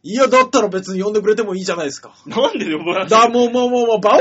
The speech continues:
Speaker 1: さんの基本ベースの頭として、
Speaker 2: うん。
Speaker 1: 大塚腹減ってるだろうから、飯食わせてやんなきゃなっていう気持ちは常に持っといてください。何か面白いことがないかなと同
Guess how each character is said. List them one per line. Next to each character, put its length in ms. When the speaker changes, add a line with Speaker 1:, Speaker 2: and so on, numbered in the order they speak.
Speaker 1:
さ 160
ん 80
の 160
基 160
本 240
ベ 100
ー 100
ス 120
の 140
頭 280
と 140
し 100
て、 220
Speaker 2:
う 40
ん。 200
Speaker 1:
大 240
塚 400
腹 240
減 160
っ 20
て 160
る 120
だ 80
ろ 140
う 60
か 100
ら、 180
飯 300
食 140
わ 100
せ 100
て 120
や 120
ん 80
な 120
き 60
ゃ 60
な 140
っ 40
て 120
い 120
う 60
気 140
持 140
ち 100
は 160
常 240
に 80
持 100
っ 60
と 80
い 60
て 40
く 60
だ 80
さ 140
い。 40
何 300
か 120
面 220
白 240
い 40
こ 80
と 80
が 120
な 140
い 80
か 120
な 100
と 220
同 180